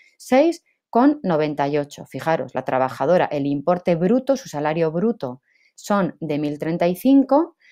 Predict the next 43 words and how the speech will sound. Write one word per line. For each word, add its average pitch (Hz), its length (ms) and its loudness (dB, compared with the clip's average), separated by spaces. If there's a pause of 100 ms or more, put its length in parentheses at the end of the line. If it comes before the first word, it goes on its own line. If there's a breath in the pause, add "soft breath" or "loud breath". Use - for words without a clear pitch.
(180 soft breath)
pero 226 260 6
su 190 140 -6
salario 170 560 0
neto 240 520 -4
son 202 340 -6
de 175 100 -2
ochocientos 147 800 -6
seis 277 440 -2
con 175 200 -4
noventa 143 380 -2
y 143 120 -2
ocho. - 400 -8
¿Por - 200 -6
qué? 175 280 0 (380 soft breath)
Porque 139 300 -4
cada 131 280 -2
mes 208 280 0
le 175 100 0
están 151 260 -4
deduciendo 254 640 2
doscientos 185 560 -2
veintiocho 151 520 -4
con 160 140 -4
noventa 139 300 -6
y 131 60 -6
tres 139 340 -10 (340 soft breath)
en 160 160 0
concepto 151 420 0
de 131 100 -6
seguridad 151 460 0
social 302 460 0 (320 soft breath)
y 175 80 2
en 156 100 0
concepto 185 440 0
de 262 300 2 (120)
impuesto 190 500 0
de 180 80 6
la 160 120 4
renta 220 280 2
de 165 80 4
las 143 140 -6
personas 135 440 -6
físicas. - 640 -20